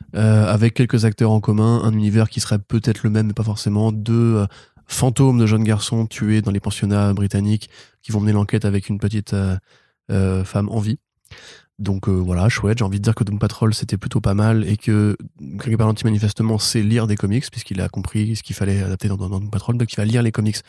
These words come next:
Dead Boy Detectives. Il y a quand même, encore une fois, je le rappelle, un très beau palmarès avec très peu de déchets. On a eu, bon, Neil Gaiman qui les a créés, on a eu Ed Brubaker, on a eu, euh, Mark Buckingham et Jill Thompson, donc quand même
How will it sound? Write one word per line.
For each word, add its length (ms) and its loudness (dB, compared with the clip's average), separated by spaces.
Dead 140 2
Boy 120 2
Detectives. 360 2
Il 60 4
y 20 4
a 40 4
quand 140 0
même, 100 2
encore 180 -2
une 60 0
fois, 140 2
je 60 4
le 60 2
rappelle, 320 0
un 100 2
très 160 -4
beau 100 2
palmarès 500 2
avec 80 -2
très 140 -8
peu 120 0
de 60 -6
déchets. 260 -2
On 140 2
a 80 2
eu, 120 0
bon, 100 0
Neil 160 4
Gaiman 300 2
qui 100 -6
les 160 -2
a 80 0
créés, 480 0
on 160 -4
a 120 2
eu 260 2
Ed 120 -2
Brubaker, 760 0
on 180 -2
a 100 2
eu, 320 0
euh, 260 -2
Mark 200 0
Buckingham 500 0
et 100 2
Jill 160 4
Thompson, 380 0
donc 280 0
quand 100 -2
même 220 2